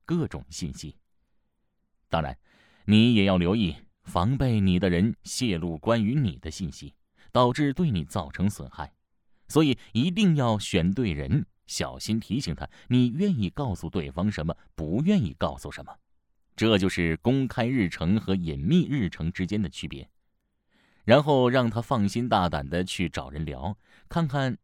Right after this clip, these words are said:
能挖掘出多少有用的信息。同侪群体信息收集的方式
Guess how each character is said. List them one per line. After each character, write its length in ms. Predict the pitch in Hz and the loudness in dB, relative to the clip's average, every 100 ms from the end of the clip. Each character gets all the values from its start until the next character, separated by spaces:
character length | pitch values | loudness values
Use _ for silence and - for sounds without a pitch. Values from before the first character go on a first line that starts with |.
| - | 0
能 280 | 101 131 151 | 2 2 0
挖 180 | 151 | -2
掘 200 | 151 - | -2 -4
出 160 | 98 123 | -4 -4
多 200 | - 190 | -4 -4
少 160 | - 104 | -4 -4
有 200 | 98 69 | -6 -4
用 160 | 101 | -2
的 80 | 87 | -2
信 180 | - 80 | -4 -8
息。 280 | 69 98 - _ _ _ _ _ _ _ _ | -6 -8 -8 _ _ _ _ _ _ _ _
同 360 | - 98 113 147 | 0 2 2 0
侪 280 | - 92 110 | -2 -2 -2
群 320 | - 95 135 | -2 0 0
体 160 | - | -2
信 240 | 82 - 92 | -4 0 0
息 140 | 107 | 0
收 180 | 104 139 | -2 -2
集 80 | 95 | -4
的 120 | 82 | -6
方 180 | 123 143 | -2 -2
式 180 | - | -2